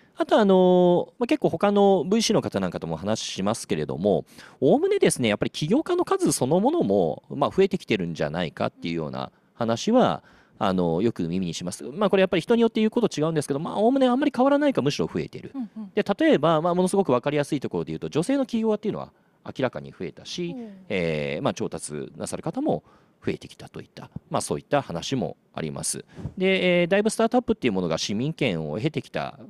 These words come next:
Speaker 1: こともあってですね、今まであんまりそういったところと、おー、まあ、近しくなかった環境にいる方、以前であれば、まあ、アイティーっていうのがメインではありましたけれども、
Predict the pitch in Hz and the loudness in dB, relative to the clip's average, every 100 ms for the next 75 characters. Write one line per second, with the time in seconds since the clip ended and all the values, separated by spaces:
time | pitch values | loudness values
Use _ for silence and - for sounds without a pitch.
0 | 175 - 185 180 - - - - - 143 | -16 -6 -2 -2 -2 -4 -6 -8 -6 -2
1 | 151 _ _ - 170 277 330 214 151 254 | -2 _ _ -4 0 0 2 2 2 0
2 | 294 269 254 220 208 - 196 190 190 185 | 0 0 0 0 -2 0 0 0 0 2
3 | 170 165 151 92 71 92 90 85 82 82 | 2 2 2 2 2 2 4 2 2 2
4 | 76 71 71 - _ - 131 95 - _ | 0 0 -2 -4 _ -6 -4 -4 -6 _
5 | _ - - 110 - 113 - 117 - - | _ -6 -4 -4 -6 -8 -8 -10 -4 -6
6 | - - - 78 - 73 67 - _ - | -6 -12 -8 -10 -10 -12 -12 -18 _ -12
7 | 80 73 - - - 185 208 131 90 78 | -10 -10 -14 -20 -8 0 2 2 0 0
8 | 95 80 113 - 190 - - _ _ _ | -2 0 0 0 -2 -2 -4 _ _ _
9 | - 123 - 80 98 139 - 147 - 170 | -8 -8 -6 -4 -4 -4 -10 -10 -10 -12
10 | 139 - 170 - 147 107 | -14 -18 -18 -4 -2 -2